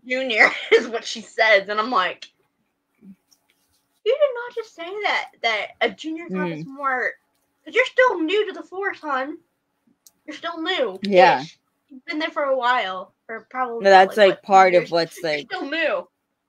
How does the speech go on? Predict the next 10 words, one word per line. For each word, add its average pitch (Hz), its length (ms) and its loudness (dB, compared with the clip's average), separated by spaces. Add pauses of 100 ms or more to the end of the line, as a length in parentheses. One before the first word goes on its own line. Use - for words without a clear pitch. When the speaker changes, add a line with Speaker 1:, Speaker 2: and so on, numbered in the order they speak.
(720)
Speaker 2:
it's - 360 -4
added 175 500 6
to, 165 320 -4
like, 151 260 -8
the 156 300 -4
alarms 156 580 -6
probably 147 360 -8
going 139 400 -10
off. 127 300 -14
Like, 131 300 -18